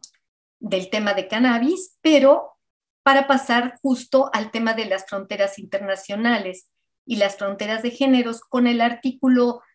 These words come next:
de, eh, la migración de, y aquí tenemos un, un tema que también se abre de una manera muy impresionante, que es el asunto del, el género y los límites de género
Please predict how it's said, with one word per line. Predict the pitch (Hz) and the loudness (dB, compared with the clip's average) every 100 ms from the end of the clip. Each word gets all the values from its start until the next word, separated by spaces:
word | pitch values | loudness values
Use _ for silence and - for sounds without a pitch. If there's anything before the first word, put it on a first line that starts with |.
| _ - | _ -10
de, | 214 208 214 220 | -6 -4 -4 -6
eh, | 196 196 196 | -4 -2 0
la | 196 | -2
migración | 196 190 196 190 - - 220 214 226 - _ _ _ | -2 -6 -6 -6 -6 -8 -8 -8 -10 -14 _ _ _
de, | - 185 196 208 208 _ _ _ _ _ - | -20 -8 -6 -6 -8 _ _ _ _ _ -20
y | 185 180 185 | -18 -16 -10
aquí | 190 190 - | -10 -10 -12
tenemos | - 202 196 190 - | -10 -8 -8 -10 -12
un, | 202 196 190 160 - | -14 -12 -12 -12 -10
un | 196 208 214 | -8 -8 -6
tema | 220 208 202 185 185 | -4 -2 -2 -6 -8
que | 175 | -12
también | 170 185 185 190 | -12 -10 -10 -12
se | - 190 | -6 0
abre | 196 190 185 | 0 0 -4
de | |
una | 190 190 | -8 -8
manera | 180 180 185 185 | -8 -8 -6 -6
muy | 185 190 | -8 -12
impresionante, | 208 226 226 254 247 220 220 - - _ _ _ - | -10 -10 -8 -2 -2 -2 -6 -12 -14 _ _ _ -2
que | 254 | 0
es | 247 | 2
el | 247 | 0
asunto | 226 - - 214 220 220 | -2 -4 -8 -8 -8 -6
del, | 190 185 - _ _ | -6 -8 -16 _ _
el | 190 190 | -6 -6
género | 185 - 226 214 180 175 | -8 -6 -6 -4 -6 -6
y | 180 | -6
los | 180 220 | -8 -6
límites | 220 233 - 226 208 | -2 0 -2 -8 -8
de | |
género | - - 208 208 214 220 | -12 -10 -6 -6 -6 -8